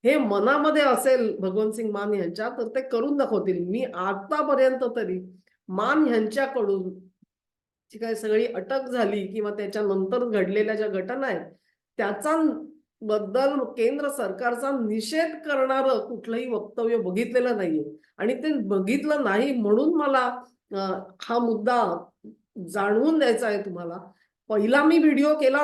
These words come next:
तेव्हा सुद्धा मी याचा मागोवा घेत होते की पंजाबमधून काय रिॲक्शन येते, कारण सरतेशेवटी त्या पक्षाचं पंजाबमध्ये आज राज्य आहे.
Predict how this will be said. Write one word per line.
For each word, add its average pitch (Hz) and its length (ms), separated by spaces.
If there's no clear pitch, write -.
तेव्हा 240 320
सुद्धा 269 340
मी 285 480
याचा 226 280
मागोवा 240 420
घेत 262 260
होते 214 320
की 254 100
पंजाबमधून 285 880
काय 240 200
रिॲक्शन 208 460
येते, 156 340
कारण 240 140
सरतेशेवटी 247 800
त्या 247 200
पक्षाचं 220 560
पंजाबमध्ये 208 720
आज 208 220
राज्य 180 440
आहे. 139 280